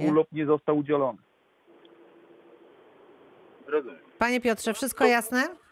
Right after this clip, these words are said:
Speaker 2: Tak, jak najbardziej. To akurat nie, nie ukrywam, że jestem zdziwiony, ale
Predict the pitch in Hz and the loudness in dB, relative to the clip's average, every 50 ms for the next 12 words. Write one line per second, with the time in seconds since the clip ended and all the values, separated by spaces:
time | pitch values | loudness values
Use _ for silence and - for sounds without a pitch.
0 | _ _ _ _ _ - 247 233 - - - 190 190 - 214 208 202 196 147 127 | _ _ _ _ _ 0 2 2 2 0 -2 -6 -4 -2 -2 2 2 0 0 0
1 | 139 135 - 196 214 208 - 254 220 214 - 220 214 214 214 208 202 202 208 214 | -6 -4 0 0 0 0 0 0 -2 0 0 0 0 0 0 0 -2 -2 0 -2
2 | 196 196 214 214 214 202 180 196 190 - 202 185 156 156 156 147 147 147 170 208 | 0 2 2 0 2 2 0 -2 -2 -2 -6 -10 -8 -8 -4 0 0 0 0 0
3 | 240 226 208 185 190 196 220 240 254 269 269 | -2 0 0 0 2 2 2 2 2 0 -4